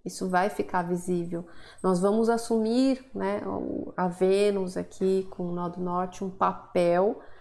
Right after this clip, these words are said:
novo nessa estrutura, a partir de coisas que acontecem no nosso mundo particular. Então, coisas, né, na nossa vida mais,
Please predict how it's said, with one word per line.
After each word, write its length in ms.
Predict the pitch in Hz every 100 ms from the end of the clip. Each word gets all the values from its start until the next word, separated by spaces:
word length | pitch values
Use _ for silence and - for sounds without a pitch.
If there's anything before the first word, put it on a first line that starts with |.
| - - -
novo 680 | 190 208 247 220 180 180 - - - -
nessa 360 | 175 170 -
estrutura, 840 | 175 - 180 180 - 170 165 160 160 - - - -
a 80 | -
partir 560 | 170 170 165 - 180 190
de 100 | 196
coisas 400 | 196 180 185 180
que 120 | -
acontecem 760 | 180 170 170 - 190 240 - 220
no 120 | 202
nosso 400 | 196 208 - 190
mundo 200 | 208 262
particular. 800 | 262 254 - - 294 190 - - - - - - -
Então, 320 | - 160 170 170
coisas, 720 | - 175 175 180 185 180 - - - - -
né, 420 | 190 180 175 170 -
na 320 | - 185 202 196
nossa 640 | 175 175 - 170 160 - - - - - _ - - - _ _ - - - - - - -
vida 800 | 180 196 214 190 175 165 185 - - - -
mais, 880 | 175 185 214 208 190 170 - -